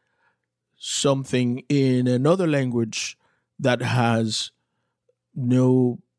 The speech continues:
conventional form of translation. So you have to see it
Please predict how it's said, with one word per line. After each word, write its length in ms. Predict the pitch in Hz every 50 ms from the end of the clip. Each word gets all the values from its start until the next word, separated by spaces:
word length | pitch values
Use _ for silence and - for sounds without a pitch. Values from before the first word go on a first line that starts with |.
| _ _ _ _ _ _ _ -
conventional 680 | - 131 117 120 113 131 127 131 131 - - 120 113 117
form 340 | 117 - 117 113 110 110
of 360 | 104 - - - - - - _
translation. 680 | - - 101 101 - - 175 180 165 - - - - - _ _ - - - - - -
So 180 | - - - 123
you 160 | 120 123 135
have 200 | 135 151 127 -
to 100 | - 135
see 440 | - - - - 180 170 131 123 123
it 180 | - - -